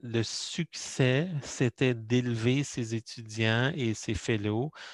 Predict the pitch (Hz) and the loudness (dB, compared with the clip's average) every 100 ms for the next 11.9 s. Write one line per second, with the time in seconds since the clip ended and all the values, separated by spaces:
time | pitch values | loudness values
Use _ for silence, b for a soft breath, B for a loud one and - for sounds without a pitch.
0 | B - 113 107 113 123 127 110 - 117 | B -8 -6 2 4 6 4 2 2 0
1 | 113 110 107 101 101 120 113 - - 113 | 2 2 2 0 0 0 -2 -4 -2 0
2 | 110 113 117 104 98 104 98 101 104 120 | 0 0 2 0 2 0 2 2 2 0
3 | 127 131 110 107 104 110 120 - 113 123 | 0 -2 -2 -2 0 2 2 2 0 0
4 | 113 - 110 104 107 117 113 - 107 101 | -2 -2 0 2 2 0 -2 -2 -2 -2
5 | - 110 135 180 B B B B B B | -2 0 0 -4 B B B B B B
6 | - - - 127 - 131 127 - 131 113 | -16 -12 0 2 4 2 2 0 0 0
7 | 107 131 120 110 104 101 - - 131 - | 0 -4 0 0 0 -2 -6 -2 -2 0
8 | 113 107 - 110 98 98 104 120 B B | -2 -2 -2 -2 0 -2 -2 -6 B B
9 | - 107 101 98 101 113 120 110 101 98 | -4 0 2 2 0 -2 -4 0 2 2
10 | 113 107 101 95 - 104 101 98 107 113 | 0 2 2 0 0 -2 0 0 0 -2
11 | - 107 107 - B B B - - | -4 -4 -4 -8 B B B -18 -16